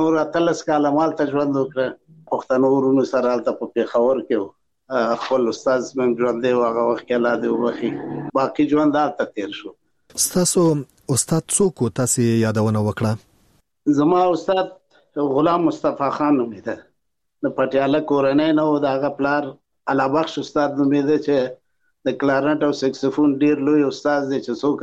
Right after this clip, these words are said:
Speaker 1: هلته په پېښور کې هم غږیږي، په پنجاب کې، یا زمونږ په افغانستان کې، م، دغه استاد احمد بخش و، هغه د، هغه تره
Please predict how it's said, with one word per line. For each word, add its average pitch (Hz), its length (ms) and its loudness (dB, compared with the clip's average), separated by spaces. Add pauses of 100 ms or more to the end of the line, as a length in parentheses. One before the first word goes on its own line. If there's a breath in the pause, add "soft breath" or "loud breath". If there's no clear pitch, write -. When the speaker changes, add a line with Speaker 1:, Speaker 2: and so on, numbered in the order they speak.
Speaker 1:
هلته 139 280 0
په 120 60 -4 (100)
پېښور 127 460 0
کې 151 100 2
هم 139 160 0
غږیږي، 135 580 2
په 123 60 0 (120)
پنجاب 127 520 2
کې، 135 120 2 (560)
یا 143 60 2 (100)
زمونږ 147 400 2
په 143 120 0
افغانستان 139 680 0
کې، 147 140 2 (680)
م، 139 360 4 (140)
دغه 139 200 0 (280)
استاد 143 500 -2 (160)
احمد 135 320 0
بخش 160 320 -2
و، 143 60 2 (260)
هغه 135 260 0
د، - 20 2 (500)
هغه 135 160 0 (120)
تره 151 160 0